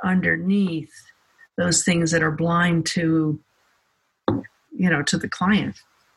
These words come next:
And, um, so, so to me, the revised competencies have opened up that possibility and opened up that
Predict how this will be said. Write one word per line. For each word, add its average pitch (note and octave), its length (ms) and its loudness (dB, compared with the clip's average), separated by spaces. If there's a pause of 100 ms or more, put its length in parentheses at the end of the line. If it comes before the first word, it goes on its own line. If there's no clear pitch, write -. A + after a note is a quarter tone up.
(800)
And, F3 320 2
um, D#3+ 460 0
so, A3 440 -2
so B3 200 0
to B3 100 -2
me, C#4 180 2
the G#3 100 0
revised G#3 480 2
competencies F#3 760 0
have E3+ 300 0 (120)
opened G#3+ 440 0
up F3 240 -2
that E3+ 240 0
possibility D#3 1040 0
and D3+ 260 2
opened F#3 400 0
up D#3+ 280 -4
that D3+ 320 0